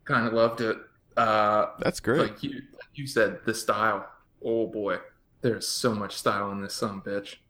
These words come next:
Speaker 2: See, I d-
Speaker 1: And I, I loved it. I even loved the filters. I just, you know, it had such a different look to it.
Speaker 2: It definitely looked different. That's for
Speaker 1: And
Speaker 2: sure.
Speaker 1: the frame, the framing is interesting throughout.
Speaker 2: Yeah,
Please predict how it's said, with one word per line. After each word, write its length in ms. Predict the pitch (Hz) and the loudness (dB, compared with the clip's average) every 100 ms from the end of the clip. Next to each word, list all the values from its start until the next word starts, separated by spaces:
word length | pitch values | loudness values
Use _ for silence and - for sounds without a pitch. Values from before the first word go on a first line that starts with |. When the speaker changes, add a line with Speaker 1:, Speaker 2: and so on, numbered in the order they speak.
| _ - - - - - _ | _ -20 -20 -20 -20 -20 _
Speaker 2:
See, 220 | - 156 | 6 6
I 180 | 107 135 | 8 6
d- 120 | 127 | 4
Speaker 1:
And 100 | 117 | 2
I, 120 | 107 - - | 2 -2 -8
I 200 | 123 117 | -6 -4
loved 480 | 113 123 120 117 - | 0 4 4 2 0
it. 200 | 107 - - | -2 -2 0
I 140 | 127 | 6
even 280 | 135 135 127 | 8 8 6
loved 220 | 120 117 | 6 4
the 60 | 117 | -2
filters. 760 | - 151 147 147 151 139 135 - | 0 4 4 4 4 4 2 -2
I 100 | 135 | -2
just, 440 | 123 123 131 - - | 0 0 0 -2 0
you 100 | 147 | 0
know, 280 | 104 107 - _ _ _ | 0 -4 -8 _ _ _
it 80 | 147 | -4
had 240 | 131 175 170 | 0 0 2
such 220 | 190 156 | 0 0
a 60 | 131 | -4
different 560 | 117 139 143 127 110 | 2 2 2 -2 0
look 240 | 120 - - | 0 0 -2
to 220 | - 104 | 0 0
it. 80 | - - _ _ | -4 -12 _ _
Speaker 2:
It 140 | 107 92 | -8 -2
definitely 420 | 104 117 143 151 | -2 4 8 8
looked 280 | 143 165 165 | 6 2 6
different. 460 | 196 208 117 113 - _ | 4 4 0 0 -4 _
That's 220 | - - | -6 -4
for 100 | 127 | 2
Speaker 1:
And 80 | 127 | 4
Speaker 2:
sure. 220 | 120 143 | 6 4
Speaker 1:
the 80 | 117 | 4
frame, 460 | 139 143 - 131 - | 2 2 -2 -2 0
the 80 | 117 | -2
framing 520 | - 135 143 160 156 | 2 4 4 4 2
is 200 | 151 135 | 2 0
interesting 640 | 143 151 156 147 156 156 | 0 0 -2 -2 0 0
throughout. 580 | 151 147 139 135 147 - | 0 2 4 4 2 2
Speaker 2:
Yeah, 360 | 110 113 95 | 2 4 4